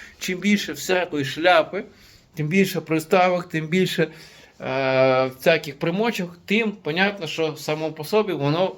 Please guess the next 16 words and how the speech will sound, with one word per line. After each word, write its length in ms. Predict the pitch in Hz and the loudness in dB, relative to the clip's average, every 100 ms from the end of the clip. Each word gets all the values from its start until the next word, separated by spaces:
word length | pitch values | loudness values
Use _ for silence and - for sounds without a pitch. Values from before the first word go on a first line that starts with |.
| - | -8
не 300 | 123 139 175 | -4 0 2
вартує 680 | 151 143 143 165 190 165 139 - | 2 0 -2 -4 -2 -2 -4 -10
взагалі 600 | 107 113 107 110 165 196 - - - - - | -6 -4 -2 -2 -2 -2 -6 -18 -20 -20 -16
свої 280 | - 151 139 | -2 0 0
гроші. 380 | 131 113 - | 0 -4 -4
Будете 420 | 104 156 208 - - | -6 0 0 0 -8
слухати 460 | - 185 170 - | -4 -4 -4 -10
таких 560 | - - - 185 - - _ _ _ _ - | -16 -16 -4 -4 -4 -14 _ _ _ _ -6
продавців, 720 | 151 160 160 226 262 - - _ _ _ | -2 0 -2 -2 -2 -4 -12 _ _ _
будете 380 | 143 247 214 156 | -2 0 0 -4
купляти 320 | 143 185 202 | -4 2 2
хуйню, 380 | 196 180 190 160 | 0 -4 0 0
пробачте, 540 | - 135 123 - - - | -2 0 2 2 0 -4
повну, 480 | 165 185 160 151 190 - - - - - | 4 4 4 -2 -6 -14 -20 -20 -20 -14
розрекламовану, 920 | - 156 139 147 156 156 220 247 220 180 | -2 -2 0 -2 0 4 6 6 6 4
яка 320 | 151 202 | 4 4